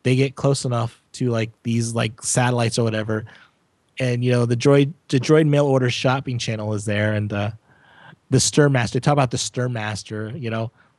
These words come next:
it could save you up to two weeks, you know, at the end of your life and stuff like that. Of course, Lister has to have one, <laughs> so doesn't the cat.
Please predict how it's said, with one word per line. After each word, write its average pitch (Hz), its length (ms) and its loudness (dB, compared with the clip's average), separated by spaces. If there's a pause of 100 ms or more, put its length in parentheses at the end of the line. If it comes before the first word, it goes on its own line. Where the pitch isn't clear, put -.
(680)
it 120 160 -12
could 131 140 -6
save 202 240 -2
you 190 80 6
up 208 100 2
to 147 100 0
two - 260 2
weeks, 233 560 0 (460)
you 135 100 -4
know, 151 120 0
at 160 120 -4
the 170 100 0
end 185 80 -2
of 175 40 2
your 165 120 4
life 165 280 4
and 147 80 -4
stuff 123 160 -4
like 120 120 -2
that. 117 240 -2
Of 113 40 -6
course, 120 260 -2
Lister 127 260 2
has 117 220 0
to 123 60 0
have 120 160 0
one, 117 120 2
<laughs> - 0 -
so - 180 2
doesn't 131 220 2
the 120 80 -6
cat. 117 420 -8